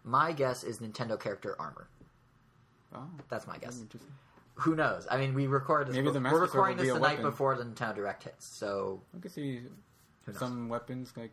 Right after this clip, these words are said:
Speaker 2: the Master Sword, just
Speaker 1: Yeah, that'd be
Speaker 2: replacing the
Speaker 1: cool.
Speaker 2: sword.
Speaker 1: That'd be cool. But anyway, that's it for confirmed. So that's pretty much it for the Pokemon Direct. Uh, like I said, they're releasing the special edition bundles on the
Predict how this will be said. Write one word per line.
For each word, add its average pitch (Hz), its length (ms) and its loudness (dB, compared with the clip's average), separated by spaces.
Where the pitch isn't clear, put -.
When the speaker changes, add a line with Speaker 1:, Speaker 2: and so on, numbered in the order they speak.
Speaker 2:
the 113 80 -10
Master 110 280 -10
Sword, 120 360 -10
just 123 100 -14
Speaker 1:
Yeah, 127 200 4
that'd 120 180 0
be 123 60 2
Speaker 2:
replacing 123 140 -2
the 120 80 2
Speaker 1:
cool. - 80 -4
Speaker 2:
sword. 117 220 -2
Speaker 1:
That'd 120 140 0
be 107 60 -10
cool. - 200 -10
But 160 100 6
anyway, 165 260 6
that's 147 340 0
it 170 180 2
for 135 460 2
confirmed. 135 640 -2
So 156 80 6
that's 160 100 4
pretty 240 160 0
much 220 100 -6
it 170 80 0
for 160 80 -2
the 135 60 -8
Pokemon 127 360 0
Direct. 107 500 0
Uh, 113 140 6
like 131 140 4
I 139 60 0
said, 127 300 2
they're 110 240 4
releasing 120 360 -2
the 117 80 -6
special 120 320 0
edition 110 300 -4
bundles 101 480 -2
on 98 1300 2
the 98 80 -8